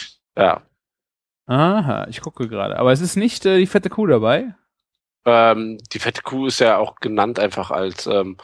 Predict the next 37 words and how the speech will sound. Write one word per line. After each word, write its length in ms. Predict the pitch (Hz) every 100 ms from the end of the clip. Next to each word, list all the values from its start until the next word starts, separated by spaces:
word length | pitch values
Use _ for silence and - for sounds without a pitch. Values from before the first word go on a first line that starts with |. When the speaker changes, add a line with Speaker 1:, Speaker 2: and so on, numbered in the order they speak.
| - - - _ _ _
Speaker 1:
dass 160 | 107 98
ich 80 |
da 120 | - 95
der 120 | 92
Küchenchef 520 | - 180 160 90 -
bin, 160 | 92 90
ne? 260 | 110 139 - -
Und 420 | 101 92 - -
dass 140 | 104
ich 140 | 101 -
da 400 | 101 95 95 - _ _ _ _ _ _ _ _ _ _ -
arbeite, 400 | 95 98 98 104
Speaker 2:
Okay. 80 | 95
Speaker 1:
weil's, 440 | 92 - - - -
weil's 220 | 113 117
so 100 | 98
lecker 280 | 87 - -
ist. 280 | - - -
Speaker 2:
Ja. 240 | 120 - - 117 - - -
<laughs> 140 | 123 147 143 - - - _
Sehr 500 | 123 110 110 131 156 127
gut. 540 | - - - - - _ -
Ja, 260 | 120 147
Speaker 1:
Mhm. 480 | 95 92 98 131 226 -
Speaker 2:
schöner 300 | - 226 185
Beitrag. 640 | 175 185 - 139 175 -
Ich 120 | - 180
hab 100 | 165
gesehen, 240 | 156 165
ich 120 | 151
bin 100 | 180
ja 140 | 165 147
auch 160 | 185
mit 100 | 156
einem 100 | -
Foto 240 | 131 131 123
vertreten. 540 | 117 - 117 110 110